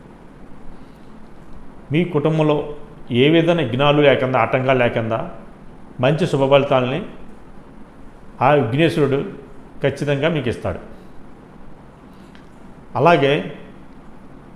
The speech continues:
శనివారం రోజుని వెంకటేశ్వర స్వామి ఆలయాన్ని,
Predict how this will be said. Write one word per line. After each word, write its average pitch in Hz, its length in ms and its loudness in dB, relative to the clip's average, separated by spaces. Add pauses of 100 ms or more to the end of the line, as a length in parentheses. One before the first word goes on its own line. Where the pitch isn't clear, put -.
(720)
శనివారం 165 460 4
రోజుని 123 340 2 (1600)
వెంకటేశ్వర 143 340 2
స్వామి 151 180 2
ఆలయాన్ని, 127 520 4